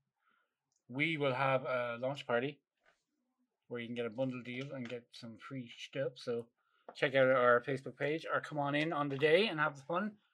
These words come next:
We will have loads of pre-sprayed minis and a pot of each contrast paint open that you can try out. So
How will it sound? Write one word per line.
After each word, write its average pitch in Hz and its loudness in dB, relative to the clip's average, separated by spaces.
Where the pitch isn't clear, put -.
We 151 -2
will 147 0
have 139 4
loads 156 0
of 143 0
pre-sprayed 139 -4
minis 175 -10
and 131 0
a 131 -2
pot 139 -4
of 131 -6
each 131 -6
contrast 131 -8
paint 131 -8
open 131 -12
that 127 -16
you - -20
can 135 -14
try - -4
out. - -4
So - -6